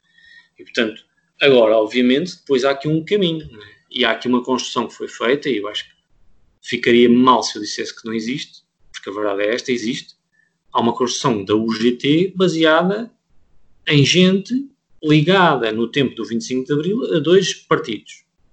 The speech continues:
Depois existe pessoas que estavam ligadas a outros partidos, que estão no seio da U G T e que ainda hoje mantêm essas ligações a outros partidos,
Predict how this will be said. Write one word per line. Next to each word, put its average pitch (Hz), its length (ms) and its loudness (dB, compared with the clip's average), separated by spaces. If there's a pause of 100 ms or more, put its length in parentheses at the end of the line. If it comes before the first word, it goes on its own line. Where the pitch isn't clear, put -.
(400)
Depois 123 280 0
existe 131 640 -2
pessoas 151 480 0
que - 180 -20
estavam 120 320 -4
ligadas 127 480 -2
a 107 40 -6
outros 110 180 -8
partidos, 202 460 -2
que - 80 -6
estão 160 200 0
no 135 100 2
seio 135 300 0
da 107 80 -8
U 107 120 -6
G 135 180 -8
T 220 340 -6 (400)
e - 80 -4
que 151 100 -2
ainda 147 220 6
hoje 160 220 6
mantêm 120 240 -2
essas 120 260 -6
ligações 127 480 -4
a 113 40 -14
outros 107 200 -14
partidos, 170 480 -8